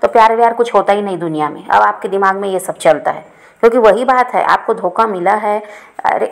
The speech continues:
इतना अच्छा करने के बावजूद भी अपने इन-, पर्सन के साथ, और बदले में उस इंसान ने आपको क्या दिया है? दर्द देकर ही गए हैं। तो यहाँ पर वही है कि आपने दुनियादारी देखकर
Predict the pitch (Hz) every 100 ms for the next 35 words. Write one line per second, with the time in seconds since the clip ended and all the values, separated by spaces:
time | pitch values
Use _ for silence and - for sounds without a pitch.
0 | 226 226 269 262 220 247 247 240 240 240
1 | 208 185 202 233 214 - - 214 208 202
2 | 196 202 190 196 196 220 220 208 202 208
3 | - - - 233 233 233 233 247 240 233
4 | 233 226 214 220 208 202 - 151 170 156
5 | - - - 190 208 202 196 196 202 202
6 | 190 165 143 139 - - _ _ - -
7 | - 254 247 269 277 247 247 285 269 277
8 | - 240 254 - - 254 269 269 196 226
9 | 240 269 262 262 254 214 214 - 226